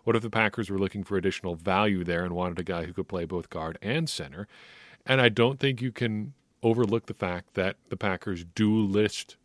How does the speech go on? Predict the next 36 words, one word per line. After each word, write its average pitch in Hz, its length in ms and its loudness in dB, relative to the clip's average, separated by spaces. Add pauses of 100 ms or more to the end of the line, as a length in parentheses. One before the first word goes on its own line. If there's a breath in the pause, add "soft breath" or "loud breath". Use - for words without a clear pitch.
(120)
Myers 98 480 2
as 92 160 -2
a 90 80 -2
center 98 340 -2
slash 92 400 -2
guard 87 360 -2 (100)
on 143 280 2
their 113 220 2 (180)
official 110 400 -2
team 98 240 -2
roster. - 400 -2 (1600)
So, 135 460 6 (540 loud breath)
if 143 140 8
something 151 280 2
would 113 120 6
happen 113 440 4
and 104 120 2
a 98 80 4
really 110 360 4
good 107 220 2
center 107 260 2
prospect 98 520 -2
would 90 120 -4
be 90 140 -2
available, 117 500 2
I 110 80 2
don't 135 140 0
think 139 180 -4
you 131 60 -14
can 110 220 -2
rule 113 180 2
out 120 180 2
the - 80 -8
Packers 101 380 -2
saying, 98 260 -2
"Okay, 110 360 4